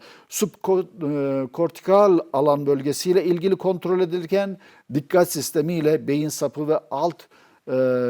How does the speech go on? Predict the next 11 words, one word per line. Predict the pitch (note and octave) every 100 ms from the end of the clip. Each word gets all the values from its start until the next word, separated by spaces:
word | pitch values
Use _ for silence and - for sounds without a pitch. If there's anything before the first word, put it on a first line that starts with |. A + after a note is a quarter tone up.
| B2 B2 B2+ -
kortekste | C#3+ C#3 C3 D3+ - - D3
yer | B2+ D3
almaktadır. | C#3+ A#2+ A2+ G2 - G2 A2 - - _
Ve | B2 F#3 F3+
bu | A3+
da | F3 -
aynı | C#3+ F3 D3
zamanda | D3 C#3 C#3 E3
frontal | - C#3+ D3+ D3+ E3+ D#3
korteks | - C#3 C3+ F3 D3+ -
tarafından | B2+ B2 - C3+ B2+ D3+ F3+ F#3 F3+